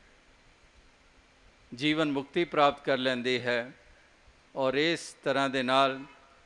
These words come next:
ਲੋਕ ਔਰ ਪਰਲੋਕ ਦੋਨੋਂ ਜਹਾਨਾਂ ਦੀ ਬਾਜ਼ੀ ਜਿੱਤ ਲਈ ਜਾਂਦੀ ਹੈ। ਜੋ ਇਸ ਕਦਮ ਨੂੰ ਉਠਾ ਲੈਂਦੇ ਹਨ, ਜਿਹੜੇ ਕਰਮ ਕਰ ਲੈਂਦੇ ਹਨ। ਤੋ ਦਾਸ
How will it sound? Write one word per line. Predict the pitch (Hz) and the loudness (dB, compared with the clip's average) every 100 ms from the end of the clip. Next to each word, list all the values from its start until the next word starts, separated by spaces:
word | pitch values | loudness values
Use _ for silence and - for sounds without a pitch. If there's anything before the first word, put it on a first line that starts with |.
| _ - | _ -16
ਲੋਕ | 123 143 151 143 139 | -4 0 0 -2 -2
ਔਰ | 135 117 | 0 0
ਪਰਲੋਕ | 127 113 131 147 143 - - - _ _ - | -6 -2 2 2 0 -8 -20 -20 _ _ -16
ਦੋਨੋਂ | 117 170 196 170 | -4 -2 -2 0
ਜਹਾਨਾਂ | 147 131 135 135 | 0 0 0 -2
ਦੀ | 127 127 | -2 -2
ਬਾਜ਼ੀ | 123 123 123 131 117 127 - _ - - | 0 0 0 -4 -4 -10 -20 _ -20 -8
ਜਿੱਤ | 139 151 | -6 -4
ਲਈ | 151 131 127 | -4 -2 -2
ਜਾਂਦੀ | 123 120 123 113 | -2 -2 -6 -6
ਹੈ। | 117 110 110 139 _ _ - - - | -4 -4 -6 -14 _ _ -20 -20 -18
ਜੋ | 110 160 175 | -4 0 2
ਇਸ | 156 151 135 - - - - _ _ | 2 -2 -4 -12 -18 -20 -20 _ _
ਕਦਮ | 147 135 135 | -4 -2 -2
ਨੂੰ | 127 | -2
ਉਠਾ | 127 - 139 | -6 2 2
ਲੈਂਦੇ | 147 147 147 147 | 4 2 2 2
ਹਨ, | 147 143 - - - - _ - | 0 -4 -10 -20 -20 -20 _ -20
ਜਿਹੜੇ | 113 139 147 139 131 | -4 -2 2 2 0
ਕਰਮ | - 127 123 117 | -2 -2 -2 -6
ਕਰ | - 123 | -4 -2
ਲੈਂਦੇ | 120 113 110 107 | 0 -2 -2 -4
ਹਨ। | 107 101 - _ _ _ _ _ _ _ 135 | -6 -12 -16 _ _ _ _ _ _ _ -10
ਤੋ | |
ਦਾਸ | 110 127 127 120 | -2 2 2 0